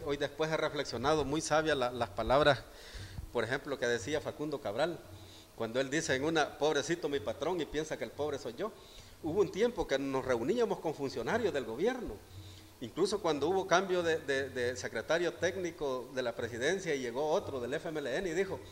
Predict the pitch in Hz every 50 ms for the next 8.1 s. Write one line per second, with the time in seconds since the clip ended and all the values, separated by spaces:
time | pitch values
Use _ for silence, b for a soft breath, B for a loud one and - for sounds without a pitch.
0 | B B B - - - - - - - - - - - - - - 208 175 175
1 | 185 175 208 202 - 180 151 143 135 - 185 180 175 165 - 190 196 214 214 208
2 | 214 208 - 214 214 208 196 - 151 147 147 143 143 147 170 208 240 240 240 233
3 | 226 - B B B B B B B B B B B B - - 139 123 139 -
4 | - 120 151 202 220 202 208 196 190 185 - 170 156 185 185 180 170 175 151 147
5 | - 156 156 170 - - 165 143 139 - 165 190 208 190 196 180 185 190 180 170
6 | - - 147 143 165 165 165 151 135 - - 156 165 175 165 147 135 - 165 170
7 | 160 143 123 - 123 117 120 117 - 135 147 147 123 - - 202 220 196 143 -
8 | - 117